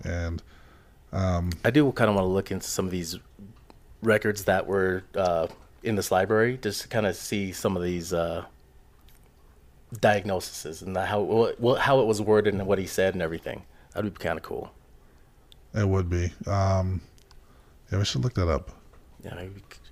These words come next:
Speaker 2: one of these days. One of these days. We
Speaker 1: One
Speaker 2: don't
Speaker 1: of
Speaker 2: have to do
Speaker 1: these
Speaker 2: it now.
Speaker 1: days.
Speaker 2: But
Speaker 1: So there's our half-assed story on Edgar Cayce.
Speaker 2: it's a good
Speaker 1: It's not
Speaker 2: story.
Speaker 1: half-assed. It was a good story. Um, yeah, no, I'm, like, like you said, I'm surprised there's not a lot more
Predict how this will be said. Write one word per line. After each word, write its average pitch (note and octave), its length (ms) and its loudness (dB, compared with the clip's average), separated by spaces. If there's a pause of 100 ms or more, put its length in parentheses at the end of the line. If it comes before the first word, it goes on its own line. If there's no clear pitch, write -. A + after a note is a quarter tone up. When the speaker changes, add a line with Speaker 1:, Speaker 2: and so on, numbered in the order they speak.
(140)
Speaker 2:
one G#2+ 140 -8
of F#2+ 80 -10
these F2 160 -16
days. D#2+ 360 -10 (340)
One B3+ 140 10
of A#3+ 60 6
these E3+ 160 -2
days. A2+ 300 6
We F3 60 10
Speaker 1:
One F#3+ 80 12
Speaker 2:
don't E3 60 12
Speaker 1:
of C3+ 60 8
Speaker 2:
have C3 60 10
to A#2 160 8
do - 0 -
Speaker 1:
these F#2+ 100 0
Speaker 2:
it - 0 -
now. G2 180 6
Speaker 1:
days. G2+ 260 0 (840)
Speaker 2:
But A#2 160 4
Speaker 1:
So C3+ 80 8
there's D3+ 280 10
our C#3 140 10
half-assed A#2+ 460 8
story A#2 400 6
on G2 300 2
Edgar F#2+ 280 -4
Cayce. F#2+ 380 -2 (720)
Speaker 2:
it's B3 220 0
a - 40 -2
good A2 160 4
Speaker 1:
It's - 120 -2
not F#2 100 6
Speaker 2:
story. F2 100 4
Speaker 1:
half-assed. D#2 380 -2
It B2+ 80 -2
was C3 120 8
a B2 40 4
good G#2 140 2
story. E2 300 -2 (100)
Um, G#2+ 340 0 (640)
yeah, E3 160 10
no, D3 200 8
I'm, C#3 460 6
like, C#3 400 4
like B2+ 160 2
you A2 100 0
said, G#2 180 -2
I'm G#2 140 -2
surprised C3+ 540 0
there's G2+ 220 -2
not G2 220 -2
a F#2+ 60 -2
lot F#2 340 -2
more F#2 460 -6